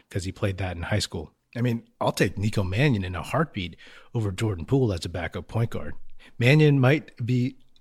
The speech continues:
a little worse of a shooter right now than Jordan Poole in terms of consistency, but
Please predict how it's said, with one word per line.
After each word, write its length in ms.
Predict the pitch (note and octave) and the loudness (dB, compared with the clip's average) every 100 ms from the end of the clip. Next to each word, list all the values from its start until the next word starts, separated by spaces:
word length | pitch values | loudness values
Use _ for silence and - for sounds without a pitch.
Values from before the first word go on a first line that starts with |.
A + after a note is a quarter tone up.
| - | -6
a 80 | B2+ | -2
little 540 | A#2+ C#3 D#3+ E3 D#3 - | 0 2 4 4 2 4
worse 260 | B2 - | 4 4
of 100 | C#3 | 0
a 40 | A#2+ | 2
shooter 400 | - C#3 D#3 C#3+ | 2 2 4 4
right 180 | D#3 C#3 | 2 2
now 260 | C#3+ C#3+ | 2 2
than 140 | C3 A#2 | 2 4
Jordan 300 | C#3+ C3+ B2 | 4 2 2
Poole 260 | D3 D3 | 2 2
in 60 | B2 | 2
terms 240 | C3 G#2+ | 2 2
of 100 | G2 | 0
consistency, 720 | F2 D#2+ G2 C#3 C3 E3 D3 - _ _ | -6 -8 -6 -4 -2 -2 -4 -8 _ _
but 280 | G#2+ F#2 - | -4 -2 -6